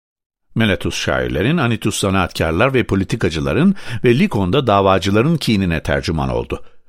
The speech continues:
Konuşmama başlarken de dediğim gibi bu kadar derinleşmiş bir iftiradan kendimi bu kadar kısıtlı bir sürede temize çıkarabilmem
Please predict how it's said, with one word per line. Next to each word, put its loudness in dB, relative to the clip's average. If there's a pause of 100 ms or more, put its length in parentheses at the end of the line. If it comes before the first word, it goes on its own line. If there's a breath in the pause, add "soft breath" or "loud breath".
(220 soft breath)
Konuşmama 0
başlarken 0
de 2
dediğim 2
gibi 4 (320 loud breath)
bu 2
kadar 2
derinleşmiş 2
bir 2
iftiradan 0
kendimi 2
bu 0
kadar 2
kısıtlı 0
bir 2
sürede 2
temize 0
çıkarabilmem 2